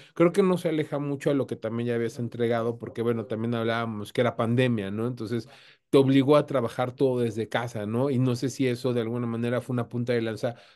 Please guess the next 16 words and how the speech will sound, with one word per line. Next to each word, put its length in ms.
para 180
este 180
nuevo 280
trabajo. 420
Pero, 240
eh, 300
re-, 280
retomo 420
la 140
pregunta, 500
¿no? 280
¿Qué 100
tanto 440
cambió 380
la 140
composición 720